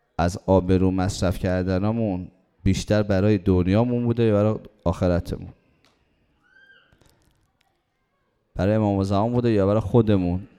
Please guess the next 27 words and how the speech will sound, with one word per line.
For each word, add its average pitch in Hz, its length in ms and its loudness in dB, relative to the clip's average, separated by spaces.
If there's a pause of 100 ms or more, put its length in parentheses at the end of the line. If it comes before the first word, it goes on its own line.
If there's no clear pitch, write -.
(240)
اینو 113 140 2
باید 101 220 2 (180)
حلش 98 460 -2
بکنیم 82 320 -4
این 82 120 -10
قضیه. 87 380 -10 (1080)
ببین 127 120 -2
چقدر 139 340 0
قشنگ 131 320 -2
حضرت 120 480 -4
داره 113 180 2
میگه، 110 260 -4 (320)
نیت 131 520 4
صادق، 98 500 0 (120)
"به 131 100 0
صدق 175 600 0 (420)
من 123 180 0
نیاته"، 110 840 0 (100)
واقعاً 139 760 8
اگه 170 220 0
شما 120 300 -2
گریه 107 440 2
بکنید، 101 520 -2
دعا 104 340 2
بکنید، 131 460 -4
خدا 120 300 2 (540)
لرد، 117 1000 6